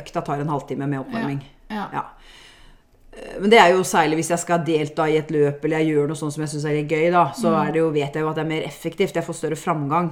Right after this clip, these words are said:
Speaker 1: hvis jeg i hvert fall tar en sånn økt i uka.
Speaker 2: Mm.
Speaker 1: Eller så er det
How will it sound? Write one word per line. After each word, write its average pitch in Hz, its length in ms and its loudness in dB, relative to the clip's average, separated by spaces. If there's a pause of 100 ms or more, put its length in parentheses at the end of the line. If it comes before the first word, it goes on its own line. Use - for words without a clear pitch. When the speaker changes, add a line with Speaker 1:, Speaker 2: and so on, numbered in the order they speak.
(120)
Speaker 1:
hvis 160 160 -8
jeg 160 80 -2
i 151 160 0
hvert 147 140 -6
fall 156 140 -4
tar 147 320 -2
en 147 280 -2
sånn 151 240 -6
økt 147 180 -8
i 165 80 0
uka. 214 300 0
Speaker 2:
Mm. 196 280 -6 (520)
Speaker 1:
Eller 269 200 2
så 320 140 -2
er 190 160 2
det 208 100 0